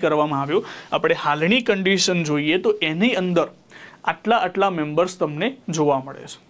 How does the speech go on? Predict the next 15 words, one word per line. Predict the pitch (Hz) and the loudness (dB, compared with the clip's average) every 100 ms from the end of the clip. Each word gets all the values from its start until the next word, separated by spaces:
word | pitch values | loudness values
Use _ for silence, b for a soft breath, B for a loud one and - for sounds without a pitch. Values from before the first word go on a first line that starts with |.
| _ - _ _ _ - _ _ - _ _ _ _ _ _ _ _ _ _ _ _ _ _ _ | _ -20 _ _ _ -20 _ _ -20 _ _ _ _ _ _ _ _ _ _ _ _ _ _ _
ઓકે, | - - 269 B B | -6 -4 -6 B B
તો | - 180 | 0 2
હવે | 180 240 190 | 4 4 2
જુઓ, | 147 - - - - - - B B - - - - - _ - - - - - 156 | -6 -14 -20 -20 -20 -20 -20 B B -10 -12 -20 -20 -20 _ -8 -8 -20 -20 -2 0
આજે | 170 202 226 | 2 2 2
બસો | 208 254 247 | 2 0 0
પચીસ | 202 - 240 - 226 | -4 2 2 4 4
મેમ્બર્સ | 220 233 214 208 | 4 4 2 2
આવશે, | 208 208 226 220 | 0 2 2 4
રાજ્યોની | 165 147 143 185 208 202 | 2 0 2 4 4 4
અંદરથી | 190 190 190 196 185 | 4 2 2 2 4
આવવાના | 180 185 185 175 | 4 2 2 -2
છે, | 180 - - - - - - - - - - - - B B B 170 | -6 -10 -20 -20 -20 -20 -18 -18 -20 -20 -20 -20 -20 B B B -2
અને | 202 214 | 0 2
જે | 226 | 2